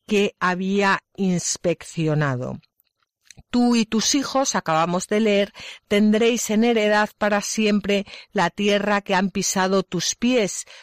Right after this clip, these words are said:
porque has cumplido con el Señor mi Dios.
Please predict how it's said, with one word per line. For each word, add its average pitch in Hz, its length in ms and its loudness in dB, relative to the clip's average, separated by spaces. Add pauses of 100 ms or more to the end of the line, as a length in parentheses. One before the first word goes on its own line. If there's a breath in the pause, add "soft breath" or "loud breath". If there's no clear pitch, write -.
porque 202 360 0
has 208 180 0
cumplido 208 680 0
con 190 200 -2
el 160 160 0
Señor 165 640 0 (120)
mi 156 320 0
Dios. - 600 -6